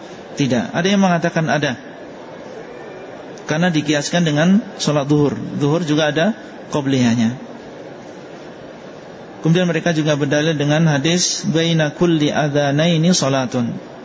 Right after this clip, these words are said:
Di antara dua adzan itu ada sholat. Sebagian ulama yang lain mengatakan tidak ada. Tidak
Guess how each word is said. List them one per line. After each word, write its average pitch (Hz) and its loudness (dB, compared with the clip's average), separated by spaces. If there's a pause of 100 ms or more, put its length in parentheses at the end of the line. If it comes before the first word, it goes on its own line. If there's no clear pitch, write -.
(640)
Di 147 2
antara 170 2
dua 156 4
adzan 165 2
itu 147 -2
ada 160 2 (480)
sholat. 127 0 (2500)
Sebagian 180 2
ulama 190 4
yang 170 2
lain 160 4
mengatakan 170 2
tidak 190 2
ada. 147 0 (480)
Tidak 165 2